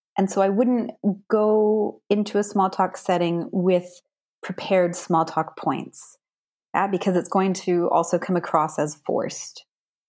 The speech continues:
Yeah, you should, of course, prepare yourself in advance for certain topics of conversation that might come up, but there's no need to rehearse these certain questions. Um, I think that as somebody who has found myself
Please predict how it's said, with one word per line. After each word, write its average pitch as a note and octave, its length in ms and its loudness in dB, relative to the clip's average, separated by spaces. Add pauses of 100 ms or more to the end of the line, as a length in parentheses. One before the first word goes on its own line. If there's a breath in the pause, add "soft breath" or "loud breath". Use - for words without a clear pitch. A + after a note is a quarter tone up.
Yeah, G3+ 160 0
you G#3+ 160 2
should, G#3+ 160 0
of A3 120 0
course, G#3 280 0
prepare G#3 340 2
yourself G3 340 0
in F#3 80 -2
advance F#3 400 0
for E3+ 300 2 (240 loud breath)
certain E3+ 680 0
topics G#3 420 -2
of F3+ 120 0
conversation E3 600 -2
that C#3+ 100 -2
might - 200 -2
come - 160 -8
up, C#4+ 180 2 (240)
but C4+ 80 0
there's D4 180 0
no C#4+ 140 4
need F#3+ 280 2
to D#3 680 0
rehearse E3 500 0
these D#3 320 0 (160)
certain D#3+ 280 0
questions. D3+ 800 -4
Um, D3 380 0 (500)
I F3 80 -2
think F3 340 0
that D#3 400 0 (500)
as G#3+ 180 2
somebody F3+ 380 2
who E3 140 0
has D#3 180 0
found C4+ 240 2
myself D3+ 480 2